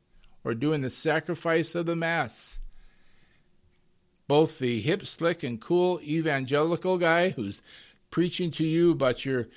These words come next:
uh, having your best life now and getting you feeling good about yourself, or the Catholic or Anglican priest or the whoever, whatever, the, uh, Presbyterian priest, um, pastor,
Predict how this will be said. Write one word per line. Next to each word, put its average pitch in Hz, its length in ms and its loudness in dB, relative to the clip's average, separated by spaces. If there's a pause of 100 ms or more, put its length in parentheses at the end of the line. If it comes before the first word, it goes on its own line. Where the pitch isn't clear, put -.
(320)
uh, 131 180 -6 (100)
having 143 340 0
your 123 140 -2
best 143 400 -2
life 143 340 0
now 165 560 2
and 98 240 -4
getting 151 280 -2
you 143 140 0
feeling 156 460 0
good 165 240 6
about 151 320 4
yourself, 156 500 2 (480)
or 185 360 4 (360)
the 165 320 2 (160)
Catholic 180 540 0
or 135 120 0
Anglican 170 540 -2
priest 175 440 -2
or 123 120 -2
the 110 240 -2 (340)
whoever, 165 540 2
whatever, 147 420 0
the, 135 180 0
uh, 165 140 2 (320)
Presbyterian 165 880 -2 (300)
priest, - 520 -10 (100)
um, 113 340 -8
pastor, - 520 -8